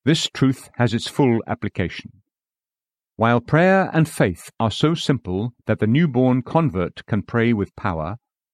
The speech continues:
true Christian science finds in the doctrine of prayer some of its deepest problems. How far-reaching is the power of prayer?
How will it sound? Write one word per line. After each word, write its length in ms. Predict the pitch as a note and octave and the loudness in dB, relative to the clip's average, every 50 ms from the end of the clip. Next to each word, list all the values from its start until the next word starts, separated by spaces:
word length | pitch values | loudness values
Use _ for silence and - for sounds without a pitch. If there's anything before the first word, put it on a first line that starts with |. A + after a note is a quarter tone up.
| _ _ _ _ - | _ _ _ _ -6
true 240 | - - G3 G#3+ F#3+ | 0 0 2 2 0
Christian 520 | - - C#3 A#2+ - - - A2+ G#2 G2+ | 0 0 -2 -2 -2 -2 -4 -2 -2 -4
science 520 | - - - G#2+ G#2 A2+ B2 A#2+ A#2+ - - | -4 -2 -2 0 0 0 0 0 -2 -4 -4
finds 460 | - - B2+ C3+ C#3 C#3 C#3 B2+ - | -2 0 2 2 2 2 2 0 -2
in 60 | A#2+ | -2
the 80 | A#2+ A2+ | -2 0
doctrine 400 | - D3+ D3 - - D#3+ D#3 D3+ | 0 -2 -2 -2 -4 -4 -2 -2
of 120 | C3 - | -4 -4
prayer 360 | - - C3 B2+ C3 C3+ C3+ - _ _ _ | -2 0 0 2 2 0 0 -2 _ _ _
some 220 | - - - D3 | -6 -2 0 0
of 100 | D3 C3+ | 2 2
its 160 | D3 D3 - - | 0 -2 -4 -2
deepest 480 | - C3+ C3 - - G#2+ - - - | -2 -2 -2 -2 -2 -6 -6 -6 -6
problems. 640 | - B2 G#2+ C#2+ D#2 D2 C#2+ A#1 - - - - - - _ _ _ _ _ _ _ _ _ _ _ _ _ _ _ _ _ - | -4 -4 -4 -4 -6 -12 -14 -16 -16 -14 -14 -14 -14 -14 _ _ _ _ _ _ _ _ _ _ _ _ _ _ _ _ _ -4
How 240 | - C3 D3 D#3+ D3 | -2 0 2 0 0
far-reaching 880 | - - - E3+ E3+ D#3+ D3 F3+ G3+ - - - C3 G2 E2 D#2 - - | 0 0 0 2 2 2 2 0 -2 -4 -4 -2 -2 -2 -4 -6 -8 -6
is 140 | - A#2+ A#2 | -4 -4 -2
the 140 | - A2+ - | -4 -6 -4
power 340 | - A#2+ A#2+ A2+ G#2+ G#2 | -2 -2 0 0 0 0
of 220 | - - G2 - - | -2 -4 -8 -10 -8
prayer? 420 | - A2 G2 E2+ D#2 D#2 D2 C2+ | -6 -4 -4 -4 -6 -10 -12 -16